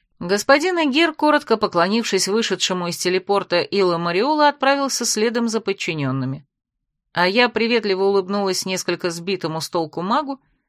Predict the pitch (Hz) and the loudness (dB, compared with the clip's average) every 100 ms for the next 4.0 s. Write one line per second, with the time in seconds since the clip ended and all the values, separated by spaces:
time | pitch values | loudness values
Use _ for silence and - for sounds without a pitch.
0 | _ - 214 330 330 294 302 233 233 277 | _ -8 -4 -2 0 4 4 6 4 2
1 | - 254 240 240 233 196 180 196 185 160 | 0 0 2 2 2 2 0 -2 -2 -2
2 | 139 135 135 135 131 _ _ _ _ _ | -2 -2 -4 -4 -10 _ _ _ _ _
3 | _ _ _ _ _ - - 240 175 | _ _ _ _ _ -6 -4 -2 -2